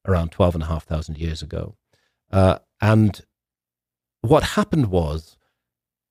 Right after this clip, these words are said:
that in later times, the ancient Egyptians, who were the inheritors of the culture that originally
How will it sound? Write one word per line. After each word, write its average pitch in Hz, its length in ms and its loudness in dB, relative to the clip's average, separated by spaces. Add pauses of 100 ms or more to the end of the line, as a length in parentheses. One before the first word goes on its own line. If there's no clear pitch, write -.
(120)
that 135 140 4
in 165 200 6
later 170 280 6
times, 95 360 0
the 127 140 4
ancient 139 340 2
Egyptians, 101 600 0
who 110 100 2
were 104 120 4
the 101 140 2
inheritors 101 880 0 (600)
of 101 180 2
the 95 80 0
culture 101 420 2
that 85 200 -2 (160)
originally 87 720 0